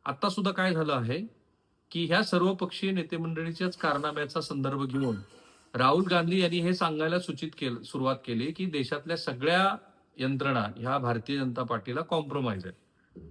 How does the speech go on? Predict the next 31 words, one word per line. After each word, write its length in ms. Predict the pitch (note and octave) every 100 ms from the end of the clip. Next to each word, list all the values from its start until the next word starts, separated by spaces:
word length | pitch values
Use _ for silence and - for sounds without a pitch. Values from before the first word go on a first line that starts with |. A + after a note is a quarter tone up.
| -
माझ्या 240 | C3+ C#3 D#3+
मते 300 | E3 E3 E3+ G3+ - _ _ _ _ _
तो 80 | D3+
एक 160 | E3+ E3
स्वतंत्र 400 | C#3+ E3 F3 E3+
अभ्यासाचा 520 | C3 C3+ C#3 D3+ D3
विषय 260 | A#2+ -
आहे, 680 | F#2+ - _ _ _ _ -
पण 280 | - F3 F3+ C3
मतदार 520 | C3 B2 D3+ E3+ A3+
याद्यामध्ये 600 | A3 F#3 E3+ F3+ E3+ E3
घोळ 340 | E3 B2+ D#3+ D3+
आहे 240 | C#3 C#3+
ह्याबद्दल 420 | C3+ C3+ B2+ C#3+ C3+
काहीही 600 | - A#2+ A2 B2+ D3 D#3+
संशय 440 | F3+ D3 A#2 - A2+
नाही. 220 | A2+ G2 - _ _ _ _ _ _ _ -
ते 60 |
महाराष्ट्रात 540 | B2 A2+ C3 E3 E3 E3+
पण 220 | - F3
आहे, 120 | F3 A3+ - _ _ _ _ -
ते 340 | D3 D3+ C#3+ C3
देशाच्या 380 | C#3 D#3+ D3+
इतर 260 | C#3 A#2 D#3
राज्यामध्ये 520 | D3 B2+ D3 D#3 D3+
पण 160 | E3 E3
आहे 100 | F3 F#3 _ _ -
आणि 140 | D3 E3
त्याचं 240 | D#3+ F#3 F#3
मुख्य 280 | D#3+ -
कारण 400 | G#3+ F#3+ E3 F3+